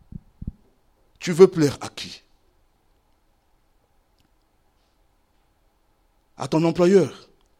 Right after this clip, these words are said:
Tu veux plaire au monde. Tu veux plaire à la société. L'apôtre Paul a dit, « Si je cherche à plaire aux hommes,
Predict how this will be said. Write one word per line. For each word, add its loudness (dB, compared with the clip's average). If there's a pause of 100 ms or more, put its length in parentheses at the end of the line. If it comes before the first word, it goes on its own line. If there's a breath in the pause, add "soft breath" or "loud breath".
(1000)
Tu -6
veux 6
plaire 0
au 0
monde. 0 (800)
Tu -8
veux 2
plaire 2
à 2
la 2
société. -2 (3000)
L'apôtre -2
Paul -2
a 0
dit, « -6 (580)
Si -10
je -4
cherche -2
à -8
plaire -6
aux -4
hommes, -8